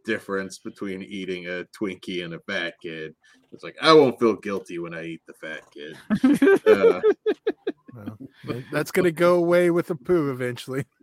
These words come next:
Speaker 1: <laughs> I was gonna say that's when Simpsons will end. It'll just be like, you can't, can't fat shame Homer, can't make fun of, uh, Lisa anymore. Uh, it'll, it'll all
Speaker 3: They
Speaker 1: go
Speaker 3: make
Speaker 1: away
Speaker 3: fun of
Speaker 1: eventually.
Speaker 3: Lisa?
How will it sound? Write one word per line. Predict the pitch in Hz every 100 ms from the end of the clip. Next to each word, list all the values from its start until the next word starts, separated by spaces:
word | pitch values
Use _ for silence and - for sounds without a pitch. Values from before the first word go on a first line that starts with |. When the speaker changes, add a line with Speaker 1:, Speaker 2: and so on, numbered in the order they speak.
| 123 _
Speaker 1:
<laughs> | 139 220 226 - _ - - -
I | 151 233
was | 330 208
gonna | 220 170
say | - 143 135
that's | 139 160
when | 156 131
Simpsons | - 120 113 - 117 101
will | 101 92
end. | 92 95 92
It'll | 92 90
just | 92 -
be | 95 92
like, | 90 87
you | 85
can't, | - 92 87 _ _ _ _ _ _
can't | 127 117 -
fat | 104 101 -
shame | 101 95 87
Homer, | 87 85 85 82 85 82
can't | 90 90
make | 87 82
fun | - 90
of, | 85 80 76
uh, | 87 80 80 76
Lisa | 67 90 85 - 90
anymore. | 85 82 80 80 80 82 80 _ _ _ _ 143
Uh, | 82 80 76 76 _ _ -
it'll, | 110 98 -
it'll | 104 85
all | 78 78
Speaker 3:
They | 78
Speaker 1:
go |
Speaker 3:
make | 202 -
Speaker 1:
away |
Speaker 3:
fun | 240 196
of |
Speaker 1:
eventually. | 127 151 - 277
Speaker 3:
Lisa? | 254